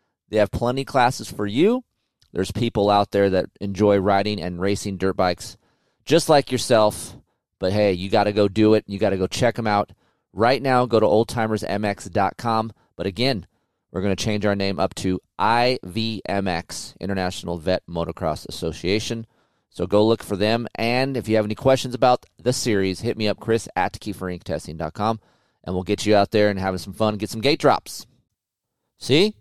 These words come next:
That wasn't so bad, was it? About six minutes of your life right there, saving yourself some money. On with the show. Uh, okay,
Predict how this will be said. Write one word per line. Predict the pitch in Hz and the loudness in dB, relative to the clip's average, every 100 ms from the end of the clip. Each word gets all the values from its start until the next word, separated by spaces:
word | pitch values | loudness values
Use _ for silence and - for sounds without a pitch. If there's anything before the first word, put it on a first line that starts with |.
| - | -6
That | 127 | 0
wasn't | 190 180 | 2 4
so | 143 | 4
bad, | 131 135 147 | 6 6 8
was | 143 160 | 6 6
it? | 220 - _ _ | 4 0 _ _
About | - 113 | 0 0
six | - - - 226 - | 0 -2 2 2 2
minutes | 202 202 - | 2 2 2
of | |
your | 180 180 | 4 6
life | 170 165 165 - - - _ | 6 6 2 -2 -16 -20 _
right | 95 127 151 | 2 4 4
there, | - 139 135 | 6 6 4
saving | - 139 139 | 4 0 0
yourself | 135 135 127 | 2 2 2
some | 131 | 0
money. | 120 120 113 - - | 0 0 -4 -6 2
On | 120 123 | 4 4
with | 123 | 0
the | 113 | -4
show. | - 87 65 - _ _ _ _ _ _ | -2 0 -2 -6 _ _ _ _ _ _
Uh, | - 117 117 - - | 4 6 6 4 4
okay, | 147 - 135 147 | 4 8 6 6